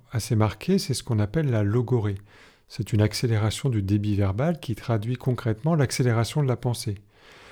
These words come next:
En général, les patients parlent vite, c'est difficile de leur couper la parole,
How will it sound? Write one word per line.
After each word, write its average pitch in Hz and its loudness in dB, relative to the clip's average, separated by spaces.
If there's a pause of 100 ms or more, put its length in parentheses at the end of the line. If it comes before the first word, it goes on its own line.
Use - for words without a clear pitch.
(300)
En 113 2
général, 101 2
les 98 0
patients 98 -4
parlent 92 -2
vite, 113 -4 (380)
c'est - -4
difficile 143 -2
de 131 2
leur 110 2
couper 104 -4
la 98 2
parole, 120 0